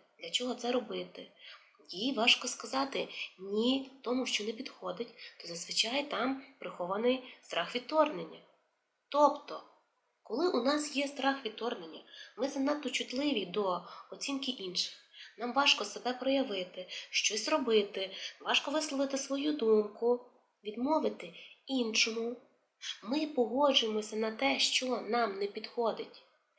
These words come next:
Я боюся себе проявити. Я боюся щось зробити, щось сказати, тому що іншому може це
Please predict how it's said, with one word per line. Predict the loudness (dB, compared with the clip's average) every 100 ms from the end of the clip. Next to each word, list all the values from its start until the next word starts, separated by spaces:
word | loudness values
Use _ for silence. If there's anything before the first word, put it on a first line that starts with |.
| -20 -12
Я | -6 -4
боюся | 0 0 0
себе | -2 -2 -6
проявити. | -4 -2 -2 0 -2 -2 -10 -20 _ _ -12 -8 -8 -10
Я | -4 2 4 2 -2 -12 -8
боюся | -4 0 2 2 0 2
щось | 4 4 2 -2
зробити, | -4 0 2 0 -2
щось | 0 2 0 -2
сказати, | -4 -4 -6 -2 -2 -2 -6 -12 -18 -20 -10
тому | -4 -4
що | -2 -2
іншому | 2 4 4 2
може | 0 2 2
це | 0 0 0